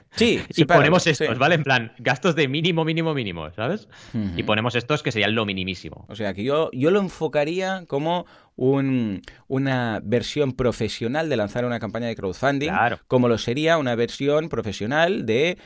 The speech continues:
Speaker 1: un estudio de mercado, ¿vale? Y a partir de aquí lo que decíamos, escucha, si en tus fortalezas hay muchas cosas, pues fantástico. Cuanto, cuanto mejor y cuantos más ingredientes puedas tú aportar en esta receta,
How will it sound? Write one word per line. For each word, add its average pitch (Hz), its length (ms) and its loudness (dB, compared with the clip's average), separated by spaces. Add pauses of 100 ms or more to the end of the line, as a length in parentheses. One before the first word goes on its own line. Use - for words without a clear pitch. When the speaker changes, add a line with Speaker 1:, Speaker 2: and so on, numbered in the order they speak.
(180)
Speaker 1:
un 113 180 2
estudio 113 240 2
de 110 60 4
mercado, 101 460 -2 (120)
¿vale? 147 320 -4 (280)
Y - 60 4
a 120 60 6
partir 117 260 0
de 117 60 2
aquí 113 140 0
lo 143 100 4
que 139 80 2
decíamos, 107 560 -4
escucha, 87 340 -12
si - 100 -12
en 76 60 -12
tus - 100 -18
fortalezas 90 480 -10
hay 98 80 -6
muchas 104 260 -6
cosas, 135 380 -6
pues - 160 -14
fantástico. 87 680 -8
Cuanto, 80 280 -10
cuanto 110 320 -4
mejor 131 560 2
y 120 160 -6
cuantos 127 300 -2
más 151 160 -4
ingredientes 147 480 -2
puedas 131 240 -4
tú - 80 -6
aportar 123 400 -2
en 120 80 -2
esta 113 180 -8
receta, 135 420 -4